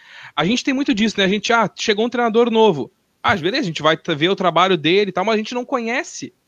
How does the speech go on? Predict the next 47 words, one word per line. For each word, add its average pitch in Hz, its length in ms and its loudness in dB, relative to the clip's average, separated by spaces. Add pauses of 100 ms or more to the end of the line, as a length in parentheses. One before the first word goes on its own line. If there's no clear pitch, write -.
(100)
a 127 120 -4
pessoa, 151 480 -2
não 160 100 -4
sabe 220 220 -2
o - 20 -16
que - 80 -6
ele 202 100 -2
pensa 196 440 -2
de 170 120 -8
futsal, 190 460 -2
não 190 80 -6
sabe 190 160 -4
o - 20 -10
que 196 80 -4
ele 190 80 -2
pensa 190 360 -2
a - 20 -2
respeito 180 500 0 (320)
das 170 240 0
disputas 175 460 -4
políticas, 185 580 0
não 180 100 -2
sabe 190 220 0
o 175 40 -14
que - 40 0
ele 185 140 0
pensa 196 280 -2
de 190 100 -4
tudo. 220 300 2 (320)
Então, 190 260 2
acho 196 200 0
que 190 220 0
ficou, 180 300 2
foi 175 160 0
muito 202 260 0
legal 170 400 4
a 165 40 4
gente 147 220 -2
ter 156 60 -10
trazido 151 380 0
o 139 40 -6
Canca 151 280 -4
aqui 143 100 -18
pra 147 100 -4
falar 139 300 0
disso, 151 360 -8
porque 185 680 -2